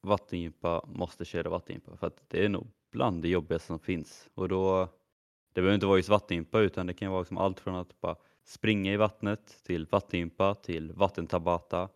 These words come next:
och liknande. Men just den här träningen i vatten. För jag tänker att många när de är på semester eller liknande, att an-, men antingen så har de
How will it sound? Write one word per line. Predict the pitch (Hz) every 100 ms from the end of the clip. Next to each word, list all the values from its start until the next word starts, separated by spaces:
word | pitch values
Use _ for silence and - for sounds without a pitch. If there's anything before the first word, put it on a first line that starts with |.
| _
och | 104
liknande. | 90 - 85 90 - _ _ _ -
Men | 104
just | 98 -
den | 98
här | 87 85 - -
träningen | 104 95 80 80 87
i | - 85
vatten. | 82 85 87 _ - 104 117 - _ _ _ _
För | -
jag | 95
tänker | 92 95
att | 101
många | 101 92 95 98
när | 104
de | 104
är | 101
på | - 101 98
semester | - - 104 101 - - 101
eller | 101 101
liknande, | 107 104 98 98
att | 98 - -
an-, | - 98
men | 98
antingen | 110 101 95 90
så | - 104
har | 101
de | 104